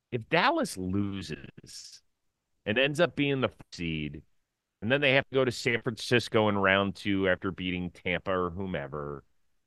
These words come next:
and they lose that game. I know this is for a few weeks down the road, but do you think Mike McCarthy's in trouble at all?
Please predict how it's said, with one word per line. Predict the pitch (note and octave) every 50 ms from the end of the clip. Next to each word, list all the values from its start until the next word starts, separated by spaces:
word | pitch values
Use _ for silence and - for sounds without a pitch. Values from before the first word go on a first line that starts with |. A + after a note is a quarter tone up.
| _ _ _
and | F#2+ G#2
they | A#2+ A#2+
lose | A#2+ B2 B2 C3 C3+ C#3 C3 G#2+
that | A2+ A2+ G#2+ G#2+ G#2 -
game. | - F#2+ E2+ E2 E2 D#2+ D#2+ D#2+ D2 D2 C#2+ - _ _ _ _ _ _ _ _ _ _ _ _ -
I | A#2+
know | D3 F3 E3
this | C#3+ C3 A2 A2+
is | G#2+ -
for | - - G2+ F#2+
a | F2+
few | - G#2+ G#2 F2+
weeks | F#2 F2 - -
down | - F#2 E2 D#2+ D#2
the | D2
road, | C#2+ D2+ D#2 C#2+ C#2 C2
but | D2+ D2 - _ _ _ _ _ _ _ _ _ _ _ _ _
do | - B2
you | G#3+ D4
think | - E4+ D4+ -
Mike | - G2+ G#2+ B2+ -
McCarthy's | G2+ F2+ - - D#2+ F2+ - - A#2 G#2+ F#2
in | F#2
trouble | E2 - - E2+ D#2 D#2 F2 F2 E2+
at | D#2+
all? | D2+ D#2+ F2 F#2+ -